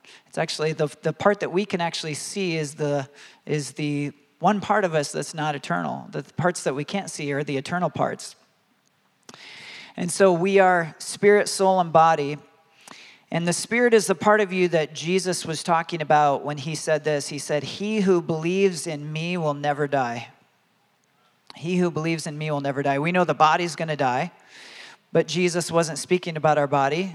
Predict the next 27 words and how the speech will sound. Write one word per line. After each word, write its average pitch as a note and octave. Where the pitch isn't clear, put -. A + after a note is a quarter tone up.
and D3+
so -
that -
gives E3
us D#3+
a D3+
clue F3
that D#3+
this E3
is D3+
not D3
who D#3+
we D#3+
are. D3
He E3
was D#3
speaking E3+
to D#3
our C#3
spirit, -
which -
will F3
never D#3+
die. D3+
So, F3+
so F#3
you, F3+